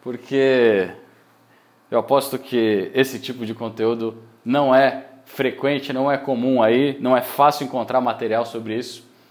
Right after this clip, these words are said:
aí, e essa curtida ajuda muito a gente continuar a produzir esse tipo de conteúdo. E esse vídeo fica por aqui. Eu sou o Guilherme e essa daqui é a Avantgarde.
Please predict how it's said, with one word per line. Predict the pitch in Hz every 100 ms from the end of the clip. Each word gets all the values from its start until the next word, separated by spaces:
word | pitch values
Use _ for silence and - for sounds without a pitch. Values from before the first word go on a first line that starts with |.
| _
aí, | 110 107 120 131 -
e | 120
essa | 120 117 113
curtida | 113 - 120 117 - - - -
ajuda | 101 98 120
muito | 110 127 117
a | 107
gente | 113 113
continuar | 113 107 113
a | 139
produzir | 131 123 113
esse | 123 123
tipo | 123 117
de | 110
conteúdo. | 123 - 143 190 180 190 180 - - - _ _ _
E | 147 160 165 165 -
esse | 123 120
vídeo | 113 117 113
fica | 113 120 117
por | - 113
aqui. | 104 - 160 156 - _ _ _ _ -
Eu |
sou | - 120
o |
Guilherme | 113 113 151 160 160 160 - _ _ _ -
e | 110
essa | 127 131 135
daqui | 117 107 127 127 123 - - _ _
é | - 110
a | 110
Avantgarde. | 110 110 90 71 -